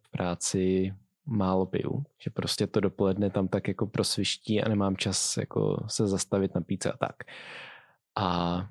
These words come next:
problém byl, že vždycky jít si uvařit čaj do sborovny, to je na dlouho, protože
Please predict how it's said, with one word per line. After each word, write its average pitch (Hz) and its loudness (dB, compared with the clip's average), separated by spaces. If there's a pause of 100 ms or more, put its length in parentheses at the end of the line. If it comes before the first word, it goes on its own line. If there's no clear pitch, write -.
(100)
problém 110 4
byl, 98 4
že 101 2
vždycky 101 -2
jít 104 2
si 120 0
uvařit 110 2
čaj 101 0
do 95 2
sborovny, 98 2 (120)
to - 2
je 101 4
na 95 4
dlouho, 113 2 (140)
protože - -2